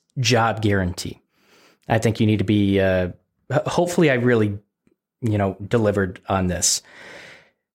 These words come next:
Okay. So we talked about that. I wanted to dive into it a little bit. I don't wanna spend too much time on it, but I'm glad you brought it up, Hunter. I'm glad you messaged me about it. Um,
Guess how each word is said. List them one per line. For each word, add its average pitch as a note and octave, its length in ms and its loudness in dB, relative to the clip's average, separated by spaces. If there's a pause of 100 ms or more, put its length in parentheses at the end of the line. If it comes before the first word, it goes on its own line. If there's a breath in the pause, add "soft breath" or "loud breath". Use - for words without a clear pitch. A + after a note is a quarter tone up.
(460)
Okay. - 500 -2
So - 140 0
we D3+ 80 4
talked G3 300 -2
about E3+ 240 2
that. D3+ 260 0
I C#3+ 100 2
wanted D3 180 2
to C#3+ 60 2
dive C3+ 260 0
into B2+ 240 0
it - 40 0
a C3 40 2
little B2 180 2
bit. B2 160 -2
I B2+ 80 0
don't D3 240 0
wanna D3 140 2
spend A#2 320 -2
too - 200 -2
much C#3 300 0
time D#3 240 0
on D#3+ 160 2
it, F3+ 160 2
but C#3+ 80 2
I'm A#2+ 140 -2
glad A#2+ 280 2
you A#2 60 2
brought A2+ 220 0
it A2 80 0
up, A2 180 -2
Hunter. A#2 380 0
I'm A2+ 100 0
glad G#2+ 240 2
you G#2 80 0
messaged G#2+ 400 0
me A2 80 2
about G#2 260 2
it. G#2+ 200 0 (400 loud breath)
Um, G#2 540 0